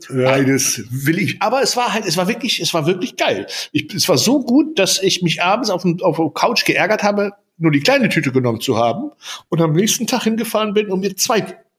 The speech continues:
Speaker 2: zwei Tüten geholt habe. Guck mal, da hat
Speaker 1: Ja.
Speaker 2: die Bratwurst noch Pfötchen gegeben, die ich,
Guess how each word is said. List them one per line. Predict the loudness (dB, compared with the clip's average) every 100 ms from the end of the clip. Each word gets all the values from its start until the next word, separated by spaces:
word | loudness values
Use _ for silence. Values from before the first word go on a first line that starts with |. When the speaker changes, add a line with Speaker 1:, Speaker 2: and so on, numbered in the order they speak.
| _ _ _ -6
Speaker 2:
zwei | -2 -2
Tüten | -4 -8
geholt | -8 -8 -6
habe. | -6 -8 -10 -10
Guck | -4
mal, | 0
da | 2
hat | 0
Speaker 1:
Ja. |
Speaker 2:
die | 0
Bratwurst | -2 -2 -4
noch | -4
Pfötchen | -4 -4 -4
gegeben, | -4 -4 -4 -6
die | -8
ich, | -10 -16